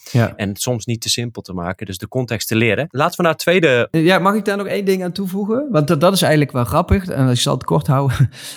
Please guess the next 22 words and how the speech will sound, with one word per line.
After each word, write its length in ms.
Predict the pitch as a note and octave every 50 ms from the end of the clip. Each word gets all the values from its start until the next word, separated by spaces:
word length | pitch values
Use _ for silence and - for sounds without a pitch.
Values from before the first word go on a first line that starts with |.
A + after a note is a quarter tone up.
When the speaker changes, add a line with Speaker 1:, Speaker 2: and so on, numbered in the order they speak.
| - - -
Speaker 1:
Eh, 320 | - - C3 B2+ B2+ A#2+ F#2+
want 180 | C3+ C#3 C#3
eigenlijk 460 | - - C#3+ F3 G3+ F3+ E3+ E3 D#3
vanuit 280 | - - C#3 B2+ A#2+ A#2
voedingswetenschappelijk 1080 | - - E3 D#3 D3 B2+ A#2+ A#2+ B2+ B2+ B2 - - - D3 D#3 F#3 - G#3 G#3 G#3 -
oogpunt 640 | - G#3+ G#3+ - - G3 G3+ A3+ B3+ C4+ - - _ _ _ _ _ _ _ _
gaan 280 | - - D3+ D3+ D#3+ D3+
we 260 | D3 D3 - - - -
op 160 | - E3 D3
social 360 | - - C#3 C#3 C3 - C3+
media 320 | C3+ D#3 F3+ F3 F#3 E3+ D3+
eigenlijk 380 | - D#3+ F3 E3+ D#3+ D3+ D3
een 60 | D#3 C#3
beetje 260 | C#3+ C#3 C#3 - C3+
terug 280 | - - D3 C3 A#2+
naar 160 | - B2+ B2 A#2+
de 80 | A#2+
voedingswetenschap 800 | A2 B2 B2+ B2+ B2 - - B2 A#2+ A2+ - - - A#2+ A2 - A#2
uit 120 | A2+ A2+
de 80 | A#2+ G#2+
twintigste 500 | - - A#2 A2+ A2+ G#2+ - - F#2 E2
eeuw. 240 | G2+ F#2+ F2+ -